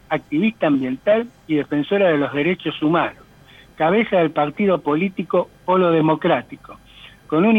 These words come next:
importante rol en denunciar el deterioro del medio ambiente,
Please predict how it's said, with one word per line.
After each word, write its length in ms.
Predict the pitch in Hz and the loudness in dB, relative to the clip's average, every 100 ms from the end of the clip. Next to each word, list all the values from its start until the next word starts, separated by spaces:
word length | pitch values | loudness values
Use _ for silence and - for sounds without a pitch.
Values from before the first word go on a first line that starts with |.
| 196 | 2
importante 720 | 190 165 160 156 220 220 156 | -2 0 -2 2 0 0 0
rol 320 | 151 190 233 247 | 0 2 0 -2
en 160 | 175 151 | -2 0
denunciar 600 | 151 147 147 - 196 202 - | 2 0 0 0 0 0 -2
el 140 | 143 | -2
deterioro 640 | 143 139 147 165 185 151 | -2 -2 -2 2 2 2
del 160 | 131 131 | 0 0
medio 320 | 170 196 156 | 0 2 2
ambiente, 600 | 156 196 190 170 170 170 | 2 2 2 0 -2 -4